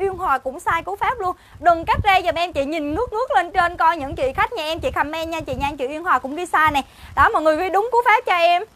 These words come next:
thì mới có đơn được. Mã lúc nãy là mã A hai ba đúng không? A hai ba chị viết liền giùm em, rồi sau đó là kèm cho em cái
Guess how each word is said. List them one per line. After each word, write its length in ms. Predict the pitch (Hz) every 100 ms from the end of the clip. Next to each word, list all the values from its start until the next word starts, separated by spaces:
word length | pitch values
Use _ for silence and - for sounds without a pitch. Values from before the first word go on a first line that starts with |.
| _ - - 302
thì 140 | 320 294
mới 180 | 294 359
có 140 | 392
đơn 260 | 381 339 339
được. 260 | 294 277
Mã 280 | 269 269 262
lúc 140 | 480
nãy 160 | 392 262
là 100 | 359
mã 140 | 285
A 120 | 262 359
hai 160 | 349
ba 240 | 330 339 330
đúng 100 | 403
không? 140 | 440 - -
A 140 | - 392
hai 220 | 415 381
ba 220 | 370 381
chị 180 | 359 285 294
viết 240 | 453 554
liền 300 | - 349 330
giùm 120 | 294 285
em, 240 | 339 349
rồi 160 | 294 285
sau 100 | 359
đó 140 | 330
là 100 | 427 440
kèm 160 | 294 285
cho 80 |
em 60 | 320
cái 100 | 403